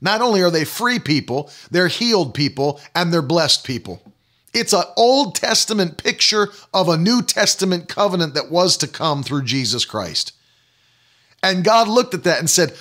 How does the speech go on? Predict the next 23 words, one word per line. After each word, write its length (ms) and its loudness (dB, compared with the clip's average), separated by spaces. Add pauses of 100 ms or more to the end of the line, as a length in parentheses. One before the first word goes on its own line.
(140)
"I'm 180 0
gonna 140 2
use 400 0
this 220 2
Red 260 0
Sea 220 -2
crossing 640 0 (560)
as 220 2
an 100 0
opportunity 1040 -2 (380)
to 340 0
free 460 0
my 240 2
people, 580 -6 (400)
but 160 2
I'm 160 4
also 400 4
gonna 180 0
use 320 2
it 120 2
as 180 2
an 100 0
opportunity 800 -2